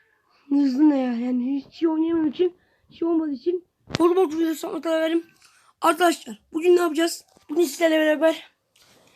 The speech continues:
Zolup erkekleri trolleyeceğiz. Evet. Yanlış duymuyoruz arkadaşlar. Zolup erkekleri trolleyeceğiz. Neyse, şu uzatmadan videomuza geçelim. Hadi bakalım, bismillah. Evet arkadaşlar, kız olup erkekleri trolleyeceğiz dediğim gibi.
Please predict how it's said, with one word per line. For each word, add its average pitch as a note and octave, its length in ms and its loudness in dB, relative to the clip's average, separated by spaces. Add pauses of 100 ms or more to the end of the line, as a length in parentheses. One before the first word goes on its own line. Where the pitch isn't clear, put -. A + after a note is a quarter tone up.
(120)
Zolup D#4+ 520 -2 (120)
erkekleri C4 440 -4
trolleyeceğiz. G3 560 -12 (540)
Evet. C#4+ 360 4 (420)
Yanlış F4+ 360 4
duymuyoruz D#4+ 300 4
arkadaşlar. D4+ 420 0
Zolup C#4+ 300 -2
erkekleri E4 360 2
trolleyeceğiz. D#4 500 -6 (360)
Neyse, E4 280 0
şu D#4 100 0
uzatmadan D#4+ 480 0
videomuza D#4 300 0
geçelim. D4 360 -2 (3500)
Hadi C4+ 180 0
bakalım, B3 300 0
bismillah. A#3 500 -10 (760)
Evet D4 140 0
arkadaşlar, D4 320 0
kız B3+ 140 -10
olup D4+ 160 -2
erkekleri C#4 380 -2
trolleyeceğiz B3+ 440 -8
dediğim C4 200 -4
gibi. B3 240 -8